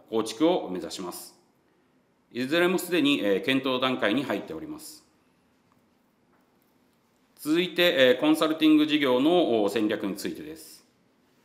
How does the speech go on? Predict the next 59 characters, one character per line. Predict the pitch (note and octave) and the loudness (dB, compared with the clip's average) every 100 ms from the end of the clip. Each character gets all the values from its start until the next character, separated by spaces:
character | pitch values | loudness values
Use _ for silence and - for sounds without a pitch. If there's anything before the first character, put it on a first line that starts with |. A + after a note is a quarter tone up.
| _ _ _ | _ _ _
一 | - F3+ | -10 -6
つ | F3+ | 2
目 | E3+ | 4
に、 | C3+ C3 G#2+ | 4 2 -2
え | G#2 G2 | -2 -2
ー、 | C3 | 0
本 | F#3 C3+ | -2 0
事 | |
業 | C3+ A#2+ G2 | 2 2 4
は、 | G2+ A2+ A#2+ G2+ F#2+ | 4 2 2 0 0
あ、 | |
労 | B2 D#3+ | 0 0
働 | E3 | -2
集 | D#3 D#3 | 0 0
約 | D#3 | 2
モ | D3+ D3 | 0 0
デ | A#2+ | 0
ル | F#2 D#2 - - | -2 -8 -16 -8
で | B2+ | -2
あ | A2 | 0
り | G2 | -2
ま | F#2 | -6
す | E2+ | -6
の | D#2+ | -6
で、 | F#2 F2+ - - _ | -6 -6 -12 -20 _
え | - G2 F#2 | -4 -2 -2
ー、 | - | 0
採 | C#3+ D#3 | 0 2
用 | D#3 | 4
や | D3+ | 2
育 | C#3 - | 0 -4
成 | D3+ D3 | -2 -2
の | C#3+ | 0
強 | E3 | 0
化 | - F#2 | 0 -2
は | F2+ D#2+ - | -4 -6 -16
引 | - | -20
き | B2 | -14
続 | C3+ | -12
き | C#3 | -4
行 | C#3+ D#3 D#3 | -2 2 2
い | D3+ | 2
つ | E3+ | -2
つ、 | E3 G#2 - - - _ - | -4 -4 -4 -16 -20 _ -6
え | G2 | -4
ー、 | G2 | -4
リ | |
ソ | G#2 B2 | -4 -4
ー | |
ス | A#2 | -4
の | A#2 | -4
効 | A2+ A2+ | -2 -4
率 | - | 0
化 | E3 | 2
を | F#3 | 2
行 | - | 0
い | F2 - | -6 -8
ま | - | -18
す。 | - - | -20 -20